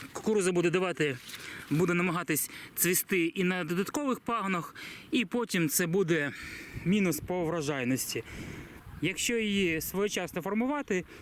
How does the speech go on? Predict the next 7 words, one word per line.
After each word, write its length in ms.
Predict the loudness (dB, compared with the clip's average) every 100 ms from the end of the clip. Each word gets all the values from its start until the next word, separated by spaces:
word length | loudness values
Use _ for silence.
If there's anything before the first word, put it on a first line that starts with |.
| 0
не 140 | 2
давати 360 | 2 0 -2 0
ось 140 | 0
цим 280 | 0 2 4
додатковим 600 | 4 2 0 2 4 2 0 -16 -18 -18 -18 -10
пасинкам 600 | -6 -4 0 0 2 -2 -4 -12 -12
рости 520 | -6 -6 -2 2 2